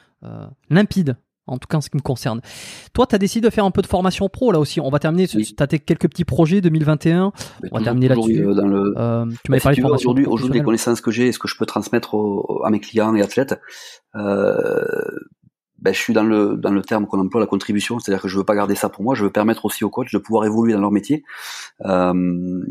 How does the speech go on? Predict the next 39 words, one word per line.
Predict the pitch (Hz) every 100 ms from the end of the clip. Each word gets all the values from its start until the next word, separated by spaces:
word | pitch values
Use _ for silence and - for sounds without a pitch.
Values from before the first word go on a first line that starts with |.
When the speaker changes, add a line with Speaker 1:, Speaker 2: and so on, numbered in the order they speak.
| - - -
Speaker 2:
et |
c'est | - 104
la |
raison | 98
pour | 107
laquelle | 95 -
j'ai | 110 95
mis |
en | 95 90
place | 104 -
Mastery, | 95 92 - 98 151 -
qui | -
va | 87
se | 85
dérouler, | 85 90
donc | 95 85
j'ai | 87
modifié | 90 90 92
la |
date | 104 -
par | -
rapport | 82 -
au | 87
covid, | 98 120 - -
qui |
va | 95
se | 90
dérouler | 92 98
fin | 95 107
août, | 110 151 -
et | - 90
une |
autre | 104 -
session, | 95 95 - 107 92
euh, | 90 90 90 - 98 - 95
courant | - 98
novembre, | 98 107 127
fin | -
novembre. | 95 98 127